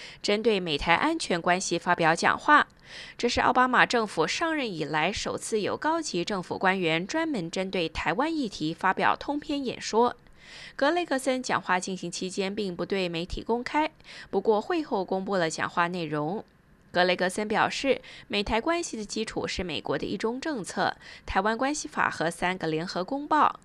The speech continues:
奥巴马政府坚定地信守、支持及执行这些承诺。他说，美国的承诺除了法律之外，还基于美国和台湾深切的友谊、共同的安全利益、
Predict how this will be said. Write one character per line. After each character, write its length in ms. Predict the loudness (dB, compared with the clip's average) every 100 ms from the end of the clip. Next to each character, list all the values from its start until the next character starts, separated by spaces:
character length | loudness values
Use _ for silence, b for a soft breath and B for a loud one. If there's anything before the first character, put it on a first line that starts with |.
| B B B B
奥 180 | 2 4
巴 160 | 4 4
马 180 | 2
政 220 | 2 2 0
府 240 | -2 -4
坚 340 | -2 -2 -2
定 220 | -2 -2 0
地 220 | 0 0
信 280 | -2 -4 -4
守、 240 | -4 -4
支 240 | -2 -2
持 360 | -2 -4 -2 -4
及 200 | -2 -2
执 240 | -2 -4
行 300 | -4 -4 -6
这 100 | -6
些 140 | -6 -6
承 340 | -6 -8 -6
诺。 240 | -2 -2 -4 B B B B
他 140 | 0 0
说， 320 | 4 4 4
美 200 | 2 -2
国 120 | 0
的 80 | 0
承 300 | 0 -4 -4
诺 160 | -2 -2
除 180 | -2 -4
了 80 |
法 220 | -2 0 0
律 180 | 0
之 200 | -2 -2
外， 240 | 2 2 2
还 180 | 0 -2
基 180 | -2
于 160 | -2 -2
美 240 | -2 -6
国 160 | -4 -4
和 160 | -4 -2
台 200 | 0 2
湾 200 | 0 -2
深 300 | -4 -4 -4
切 220 | -2 -2
的 120 | -2
友 200 | -4 -4
谊、 340 | -4 -4 -4 B B B -4
共 240 | 0 0
同 220 | -2 -4
的 60 | -2
安 160 | -2 -2
全 280 | -4 -4
利 80 | -4
益、 380 | -4 -4 -4